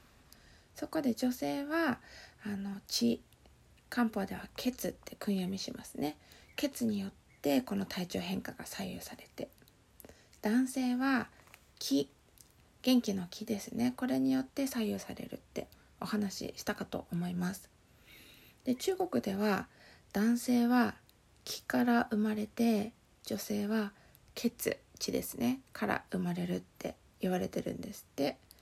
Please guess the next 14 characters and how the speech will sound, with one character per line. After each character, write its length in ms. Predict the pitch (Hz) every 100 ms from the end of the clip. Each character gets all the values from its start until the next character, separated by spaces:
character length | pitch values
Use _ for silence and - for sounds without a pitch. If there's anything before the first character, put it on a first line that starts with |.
| - - - -
ま 120 | 277
あ、 20 |
こ 140 | 269
れ 120 | 285 285
は 140 | 277
あ 60 | 269
の、 160 | 269
男 200 | 254 254
性 140 | 254 254
は 120 | 254
外 260 | 277 277
に 160 | 247 214
出 140 | - 202
て 280 | - -